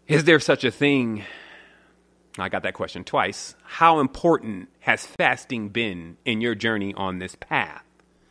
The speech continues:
And the interesting thing is that we fast from many things. We don't just fast from food.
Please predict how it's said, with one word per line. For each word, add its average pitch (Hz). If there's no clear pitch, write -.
And 156
the 170
interesting 196
thing 180
is 160
that 156
we 170
fast 170
from 151
many 180
things. 92
We 123
don't 156
just 147
fast 120
from 104
food. 101